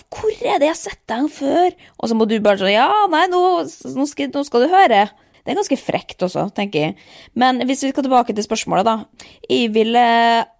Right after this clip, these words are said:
ville nok ha, fordi at det er en ko-, ganske kort vei til å faktisk treffe i virkelig livet, så ville jeg heller satse på det enn å sende en klein melding som man mest sannsynlig kanskje ikke får svar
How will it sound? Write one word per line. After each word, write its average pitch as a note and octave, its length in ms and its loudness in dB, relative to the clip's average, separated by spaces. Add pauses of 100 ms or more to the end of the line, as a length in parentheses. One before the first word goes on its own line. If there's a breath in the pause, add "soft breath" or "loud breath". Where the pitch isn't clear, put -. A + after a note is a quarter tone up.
(480)
ville A#3+ 320 -2
nok F#3+ 380 -4
ha, F#3+ 140 4 (200)
fordi A3 300 -6 (100)
at - 320 -2
det F#3 80 0
er E3+ 220 2
en F3+ 100 -6
ko-, F3+ 140 -4 (100)
ganske F#3 240 -2
kort F#3 240 -8
vei E3+ 140 2 (100)
til E3+ 160 -4
å F3+ 60 -4
faktisk E3+ 260 -12
treffe E3+ 240 -6
i D3+ 160 0
virkelig E3 460 -4 (180)
livet, E3 400 0 (240 loud breath)
så - 80 -6
ville G3+ 160 0
jeg G#3 60 0
heller D#3+ 160 -2
satse F3 260 -6
på D#3 80 -4
det D#3 160 2
enn D#3 140 -2
å - 20 -6
sende D3+ 320 -4
en D3 80 -6 (320)
klein D#3 320 2
melding D#3 400 -2 (400 soft breath)
som - 720 -4 (480)
man D#3 280 -2
mest D3+ 200 -6
sannsynlig D3+ 520 -4
kanskje D#3+ 260 -4
ikke E3 160 -6
får - 80 -10
svar D3+ 200 -2